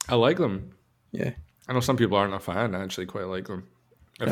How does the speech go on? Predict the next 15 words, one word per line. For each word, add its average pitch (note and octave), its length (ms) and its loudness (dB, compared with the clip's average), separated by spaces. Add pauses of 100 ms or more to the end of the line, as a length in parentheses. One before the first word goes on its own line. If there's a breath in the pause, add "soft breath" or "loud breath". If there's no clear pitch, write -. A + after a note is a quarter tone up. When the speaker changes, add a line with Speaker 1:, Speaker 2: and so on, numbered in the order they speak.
Speaker 2:
mind. A#2 80 4
Speaker 1:
got A#2+ 280 8
an A2 60 -2
Oris G#2 280 4
Diver F#2+ 260 0
sixty-five, G2 560 -4
I'd F#2 120 -4
put F#2+ 160 -4
it F#2+ 60 -4
on G2 80 -10
a F#2 60 -8
Tropic - 560 -10 (460)
Speaker 2:
Would G#2+ 180 0
you? A#3+ 60 6
Speaker 1:
strap. B2 400 -2